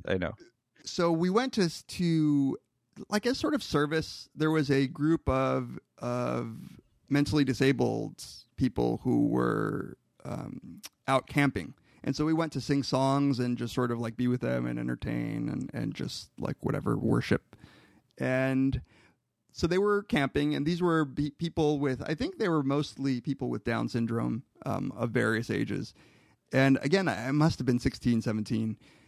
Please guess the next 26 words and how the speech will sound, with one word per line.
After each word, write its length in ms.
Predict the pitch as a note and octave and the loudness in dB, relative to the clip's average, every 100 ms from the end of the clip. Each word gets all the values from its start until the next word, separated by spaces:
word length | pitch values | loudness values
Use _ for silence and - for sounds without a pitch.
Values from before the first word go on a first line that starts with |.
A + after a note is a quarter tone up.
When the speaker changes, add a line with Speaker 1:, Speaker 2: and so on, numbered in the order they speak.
| _ _ _ - | _ _ _ -2
Speaker 2:
And 500 | C3+ C3 B2+ B2 - | 0 0 0 -2 -2
there 100 | D#3 | 0
was 140 | F3 E3+ | 2 2
a 60 | |
woman 280 | F3 A#3 C4+ | 2 2 2
who 120 | G#3+ | 4
was 140 | E3+ D3 | 2 2
talking 360 | G#3+ D4 G3 D3 | 0 0 -2 0
to 120 | C3 | 2
me 380 | B2 B2 A#2+ C3 _ _ _ _ - | 2 2 0 -4 _ _ _ _ -4
trying 260 | A#3 D4+ | 0 2
to 60 | A#3 | 2
talk 220 | C3+ A2 | 0 -2
to 60 | B2 | -2
me, 80 | A#2+ | -4
but 140 | A#2 | -4
she, 200 | - C#3+ - | -2 -2 -2
she 160 | - | -4
couldn't 220 | F3 G3+ | 0 0
communicate 460 | E3 C#3+ D3+ - A2 | 4 4 4 2 -2
very 160 | A#2 G2+ | -2 -2
well. 180 | G2+ | -4
She 140 | - C3+ | 0 2
had, 180 | A#2+ - - | 2 -2 -8
you 140 | A#2 | -6
know, 240 | A2 B2+ | -4 -6